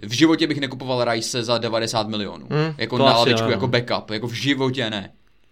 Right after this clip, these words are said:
Speaker 2: Já bych Rice koupil
Speaker 1: V životě.
Speaker 2: za nějakých šedesát mega třeba, ale
Speaker 1: Ani
Speaker 2: ne
Speaker 1: to
Speaker 2: za
Speaker 1: ne.
Speaker 2: těch sto.
Speaker 1: Jako, jako pokud se bavíme o, o, o tom, že Rodrigo je jasná jednička a Rice by byl pouze backup,
Speaker 2: No,
Speaker 1: tak i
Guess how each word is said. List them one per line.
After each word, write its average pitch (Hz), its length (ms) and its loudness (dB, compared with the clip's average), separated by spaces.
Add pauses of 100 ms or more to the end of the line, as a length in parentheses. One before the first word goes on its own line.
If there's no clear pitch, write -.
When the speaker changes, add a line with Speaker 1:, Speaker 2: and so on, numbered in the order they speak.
(880)
Speaker 2:
Já 131 80 2
bych 170 160 4
Rice 175 320 10
koupil 180 320 2
Speaker 1:
V 180 40 6
životě. 175 100 2
Speaker 2:
za 175 60 2
nějakých 160 380 2
šedesát 147 440 4
mega 104 420 -2 (100)
třeba, 110 340 -4
ale 110 200 2
Speaker 1:
Ani - 120 4
Speaker 2:
ne 113 60 4
Speaker 1:
to 120 60 4
Speaker 2:
za 131 80 6
Speaker 1:
ne. 151 100 2
Speaker 2:
těch - 160 0
sto. 107 180 -6
Speaker 1:
Jako, 113 280 -2
jako 139 320 0 (180)
pokud 175 240 -2
se 175 80 2
bavíme 156 340 2
o, 147 200 -2
o, 143 280 -2
o 143 100 -6
tom, 135 180 -4
že 135 100 -2
Rodrigo 135 400 0
je 127 60 2
jasná 127 340 2
jednička 117 420 -2
a 123 120 4
Rice 120 200 2
by 127 60 0
byl 131 160 2 (200)
pouze 139 440 4
backup, 110 500 -2
Speaker 2:
No, 120 320 -2
Speaker 1:
tak 120 120 -6
i - 20 -20